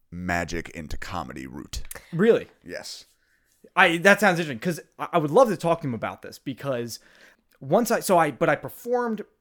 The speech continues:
Speaker 2: you know, a bunch of places. I performed on stages, I performed in kids' shows,
Speaker 1: Mm-hmm.
Speaker 2: y-, you name it, I, I, I've done it. But, and, and I did, one of my favorite things to do was, was bars. I had one get, I had, like, one little thing, kinda like, I don't, uh,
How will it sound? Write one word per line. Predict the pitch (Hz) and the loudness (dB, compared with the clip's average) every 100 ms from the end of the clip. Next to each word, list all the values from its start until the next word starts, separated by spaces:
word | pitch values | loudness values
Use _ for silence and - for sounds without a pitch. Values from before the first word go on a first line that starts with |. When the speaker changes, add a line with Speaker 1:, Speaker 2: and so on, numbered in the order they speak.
| _ 175 | _ -2
Speaker 2:
you | 160 | -2
know, | |
a | 120 | -2
bunch | - 214 - | 4 4 4
of | |
places. | 143 117 | -2 -4
I | 110 | -6
performed | - 110 117 98 | -8 -10 -8 -8
on | 104 | -4
stages, | 247 226 202 175 | -2 -2 -2 -2
I | 131 | -4
performed | - - 104 92 | -8 -12 -12 -10
in | |
kids' | 95 226 190 | -4 -4 -2
shows, | 214 202 180 151 - - | -2 -2 -2 -4 -12 -16
Speaker 1:
Mm-hmm. | 202 185 220 | -14 -12 -10
Speaker 2:
y-, | 226 | -8
you | 220 240 | -2 0
name | 233 220 | 2 0
it, | 208 - | -2 -2
I, | 190 | -4
I, | - 147 135 | -2 -4 -4
I've | 113 | -6
done | 107 | -8
it. | - _ _ _ _ _ _ _ _ _ | -10 _ _ _ _ _ _ _ _ _
But, | 175 151 - | 4 4 2
and, | 165 156 | 0 2
and | 151 | 2
I | 151 170 | 2 2
did, | 160 151 123 - _ _ _ | 4 4 2 -10 _ _ _
one | 175 | 2
of | 202 | 2
my | |
favorite | 160 208 170 | 4 4 2
things | 151 | -2
to | 131 | -4
do | 127 | -6
was, | 117 113 104 | -4 -6 -6
was | 113 | -10
bars. | - 233 170 - - - - _ _ _ _ - | -8 -2 -2 -4 -14 -16 -16 _ _ _ _ -4
I | |
had | 151 160 135 | 0 2 0
one | 156 185 185 | 0 0 2
get, | 160 147 | 2 0
I | 156 | 0
had, | 147 | 0
like, | 127 117 | -2 -2
one | 151 170 | 0 0
little | 160 143 | 0 0
thing, | 147 135 127 113 | 0 -2 -4 -4
kinda | 147 135 | -2 -2
like, | 113 95 _ | -4 -6 _
I | 139 | -10
don't, | |
uh, | 139 | -8